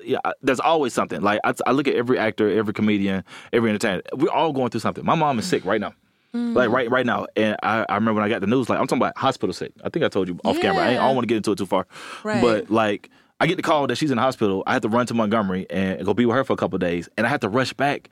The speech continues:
Speaker 2: Mm-hmm.
Speaker 1: 'cause I have two comedy shows in the same night. So my heart
Speaker 2: Wow.
Speaker 1: is broken on one side,
Speaker 2: Right.
Speaker 1: but I'm expected to be at this comedy club and be funny on another side.
Speaker 2: Right.
Speaker 1: And they're, they're, but guess where I'm trained at?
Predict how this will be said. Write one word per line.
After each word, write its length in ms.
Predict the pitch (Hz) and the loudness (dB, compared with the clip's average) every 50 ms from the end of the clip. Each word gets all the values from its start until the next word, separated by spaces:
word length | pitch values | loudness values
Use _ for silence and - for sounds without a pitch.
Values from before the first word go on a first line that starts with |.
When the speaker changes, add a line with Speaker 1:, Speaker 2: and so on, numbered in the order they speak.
| - - | -14 -8
Speaker 2:
Mm-hmm. 180 | 180 190 190 185 | -6 -6 0 2
Speaker 1:
'cause 120 | 185 160 | 2 2
I 40 | 160 | 2
have 100 | 156 - | 0 0
two 120 | - 202 180 | 0 0 0
comedy 280 | 208 214 185 160 131 | 2 0 0 0 0
shows 200 | - 135 107 101 104 | 0 0 0 0 0
in 40 | |
the 60 | 104 101 | 0 0
same 180 | - 151 139 131 | 0 0 2 0
night. 180 | - - - - - - - - - - - - - - - _ _ _ | 0 -2 -2 -8 -16 -20 -12 -12 -12 -12 -12 -20 -20 -20 -20 _ _ _
So 160 | - - 123 | -2 0 2
my 140 | 117 151 160 | 2 2 2
heart 380 | 175 180 185 180 - 160 156 147 | 2 2 2 4 2 2 0 0
Speaker 2:
Wow. 60 | 120 | -2
Speaker 1:
is 140 | 113 104 - | -2 -2 -6
broken 560 | 104 95 98 139 185 190 - 117 101 95 - | -8 -2 2 2 2 2 0 -2 -2 -2 0
on 180 | - 101 98 107 | 0 0 2 2
one 120 | 156 220 | 0 0
side, 380 | 220 - 110 90 85 85 80 - - _ | 0 -2 -4 -4 -4 -6 -8 -10 -12 _
Speaker 2:
Right. 300 | - 196 190 170 156 147 - | -4 -2 -2 -2 -2 -4 0
Speaker 1:
but 120 | 208 262 | 2 2
I'm 100 | 131 127 | 2 2
expected 360 | 127 120 - - 180 165 135 127 | 0 -2 0 -2 -2 -2 -2 -4
to 60 | 117 | 0
be 120 | 117 127 | 2 2
at 60 | 117 | 2
this 100 | 104 101 | 2 -2
comedy 260 | - - 185 185 143 120 | -2 0 0 0 0 0
club 260 | - 113 101 95 - | 0 2 0 0 0
and 80 | 95 101 | -2 -2
be 80 | 101 | -4
funny 260 | 101 - - 165 143 110 | -2 -2 -2 0 0 0
on 140 | 95 95 | -2 -4
another 240 | 95 117 151 180 139 | -4 -4 -4 -4 -4
side. 220 | - - 90 - - - _ _ _ | -6 -8 -8 -10 -10 -18 _ _ _
Speaker 2:
Right. 360 | - 170 170 170 170 156 143 - - _ | -10 -8 -6 -6 -6 -8 -10 -14 -10 _
Speaker 1:
And 140 | - - 190 180 | -4 -2 0 0
they're, 200 | 101 101 104 - | 0 0 -2 -4
they're, 240 | - 95 110 107 107 | -4 -2 0 0 0
but 400 | 101 98 98 107 104 - - - | -2 -2 -4 -4 -4 -4 -8 -4
guess 200 | - 120 120 - | -2 -2 -2 0
where 80 | 127 113 | 0 -2
I'm 60 | 104 | -2
trained 280 | - 135 135 120 98 87 | 0 -2 -2 -2 -2 -4
at? 120 | - - | -6 -10